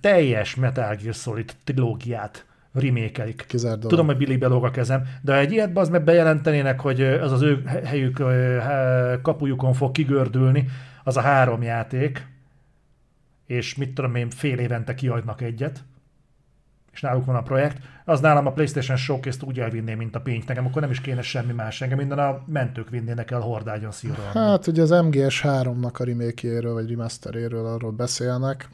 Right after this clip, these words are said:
Speaker 2: Ezt, erről majd beszélünk a Konami
Speaker 1: Igen.
Speaker 2: résznél.
Speaker 1: Csak
Speaker 2: De
Speaker 1: a Bluepoint-ról, igen.
Speaker 2: hogyha választani kéne üzleti szempontból, akkor, akkor én inkább a Bloodborne csináltatnám meg velük.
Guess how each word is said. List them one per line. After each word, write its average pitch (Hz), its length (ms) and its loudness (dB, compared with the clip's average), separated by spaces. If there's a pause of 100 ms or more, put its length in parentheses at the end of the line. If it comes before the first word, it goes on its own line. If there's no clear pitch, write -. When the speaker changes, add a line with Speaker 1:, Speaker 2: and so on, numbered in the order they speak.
(180)
Speaker 2:
Ezt, - 220 -10 (220)
erről 107 160 -10
majd 110 140 -8
beszélünk 110 560 -6
a 107 420 -4
Konami 123 320 -2
Speaker 1:
Igen. 190 240 2
Speaker 2:
résznél. 147 580 0 (800)
Speaker 1:
Csak 127 140 2
Speaker 2:
De 139 40 8
Speaker 1:
a 139 320 8
Bluepoint-ról, 139 400 6
igen. 147 120 -2
Speaker 2:
hogyha 143 280 4
választani 143 640 6
kéne 143 480 2 (840)
üzleti 131 520 4
szempontból, 127 960 2 (540)
akkor, 113 1040 -2
akkor 113 360 -6
én 107 120 -2
inkább 101 480 -6
a 104 280 -4
Bloodborne 107 480 -6
csináltatnám 107 640 -8
meg 107 200 -8
velük. 107 340 -8